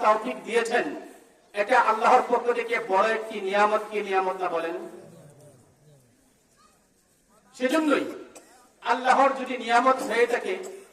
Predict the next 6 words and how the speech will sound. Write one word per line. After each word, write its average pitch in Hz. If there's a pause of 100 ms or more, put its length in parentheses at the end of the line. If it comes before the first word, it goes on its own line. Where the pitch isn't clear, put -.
(220)
তাহলে 208
নিয়ামতের 240
শুকরিয়া 262
স্বরূপ 240 (580)
সকলে 220
একবার 233